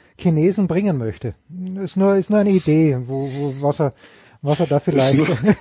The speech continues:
Speaker 2: <laughs> ist nur eine Idee, es mag sein. Übrigens, äh, der Kollege Bach, der Kollege Bach macht ihm ja Hoffnung. Der Kollege Bach hat sich ja beim Kollegen Xi Jinping, äh, seines Zeichens Staatspräsident,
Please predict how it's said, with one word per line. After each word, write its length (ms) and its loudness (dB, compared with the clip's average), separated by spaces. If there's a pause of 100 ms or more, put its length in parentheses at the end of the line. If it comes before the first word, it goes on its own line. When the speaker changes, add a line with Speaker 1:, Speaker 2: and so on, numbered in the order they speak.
(600)
Speaker 2:
<laughs> 640 -4
ist 180 -4
nur 140 2
eine 140 2
Idee, 280 2
es 140 0
mag 220 -4
sein. 280 -6
Übrigens, 480 -6
äh, 400 2
der 180 -2
Kollege 380 -4
Bach, 280 -4 (600)
der 100 -6
Kollege 380 -2
Bach 260 -4
macht 220 -6
ihm 140 0
ja 100 -2
Hoffnung. 400 -4 (340)
Der 80 2
Kollege 320 0
Bach 200 -2
hat 100 -4
sich 160 -8
ja 80 0
beim 260 -4
Kollegen 400 -6
Xi 200 -8
Jinping, 680 0
äh, 720 2
seines 380 -10
Zeichens 460 -6
Staatspräsident, 840 -4